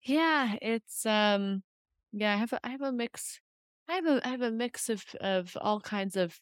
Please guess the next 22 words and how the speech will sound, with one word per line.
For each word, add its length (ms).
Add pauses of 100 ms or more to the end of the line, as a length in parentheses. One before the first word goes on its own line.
you 140
know, 260 (180)
th-, 120
of, 260 (220)
uh, 340
women 320
that 140
I, 380 (440)
that 140
I 100
work 240
with. 200
And 120
for 100
some, 300
it 80
is, 380 (100)
it 120
is 260
new. 420 (380)
And, 140
um, 460